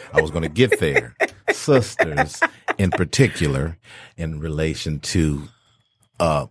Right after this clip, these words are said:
Speaker 1: the white Caucasian woman.
Speaker 2: Okay.
Speaker 1: Uh, the Becky, if you will.
Speaker 2: All right.
Speaker 1: The Beyonce comment.
Speaker 2: Mm-hmm.
Speaker 1: Um, do you think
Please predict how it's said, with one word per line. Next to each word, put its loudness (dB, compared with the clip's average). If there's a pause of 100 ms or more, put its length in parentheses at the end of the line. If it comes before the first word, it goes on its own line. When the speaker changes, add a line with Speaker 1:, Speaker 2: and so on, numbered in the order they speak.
Speaker 1:
the -6 (200)
white -18
Caucasian -16
woman. -8
Speaker 2:
Okay. 4
Speaker 1:
Uh, -2
the -2
Becky, 2
if -14
you -8
will. -10
Speaker 2:
All 2
right. 2
Speaker 1:
The 2
Beyonce 0
comment. -4
Speaker 2:
Mm-hmm. -2
Speaker 1:
Um, 2 (220)
do 2
you 2 (240)
think 2